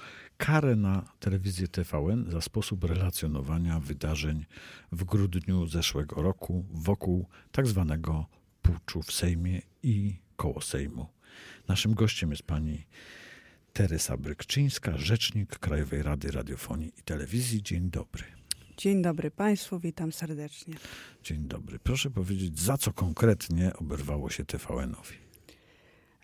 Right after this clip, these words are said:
Speaker 2: Em, T V N-owi, e, zarzucono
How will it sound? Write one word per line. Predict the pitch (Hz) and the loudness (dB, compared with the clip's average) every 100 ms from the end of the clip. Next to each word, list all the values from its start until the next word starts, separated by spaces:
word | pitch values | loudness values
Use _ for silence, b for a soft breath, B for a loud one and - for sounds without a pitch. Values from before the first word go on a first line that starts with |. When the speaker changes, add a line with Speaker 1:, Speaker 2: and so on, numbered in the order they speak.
| _ 226 | _ -4
Speaker 2:
Em, | 208 196 196 196 190 185 190 202 _ _ _ _ | 0 0 0 0 -2 -4 -8 -12 _ _ _ _
T | 202 185 | -2 0
V | 202 | 2
N-owi, | 185 196 214 233 240 233 233 | 0 2 2 2 2 2 2
e, | - 190 190 160 B B B B _ | 2 4 4 2 B B B B _
zarzucono | 180 175 185 180 175 196 185 180 180 180 | -4 0 0 0 -2 0 2 2 2 0